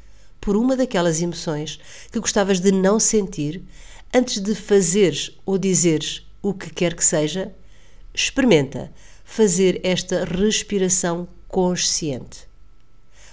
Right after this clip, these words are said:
Faz três ou quatro ciclos desta respiração, que pode demorar-te menos de trinta segundos, sei lá,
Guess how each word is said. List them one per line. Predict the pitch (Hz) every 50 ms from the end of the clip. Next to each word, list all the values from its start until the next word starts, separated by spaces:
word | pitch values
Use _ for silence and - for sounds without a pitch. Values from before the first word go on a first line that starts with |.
| - -
Faz | - - - 208 185 180 175 170 170 175 - - - - - -
três | - 269 254 185 147 - - -
ou | 190
quatro | - - 202 185 180 -
ciclos | - - - 233 214 - - 196 180 185
desta | 185 170 196 196 175 190 - 170
respiração, | 151 - - - - 165 170 160 - - 190 202 233 254 - - - - - - - - - - - - - - -
que | - -
pode | - - 247 233 233 220 196 214
demorar-te | 175 185 202 202 190 180 180 175 185 - 190
menos | 196 196 220 254 269 262 254 233 214
de | 208 190 190 208 208 202
trinta | 190 196 - 254 285 277 277 247
segundos, | - - - 165 170 180 185 - -
sei | - 190 175
lá, | 165 156 151 170 208 214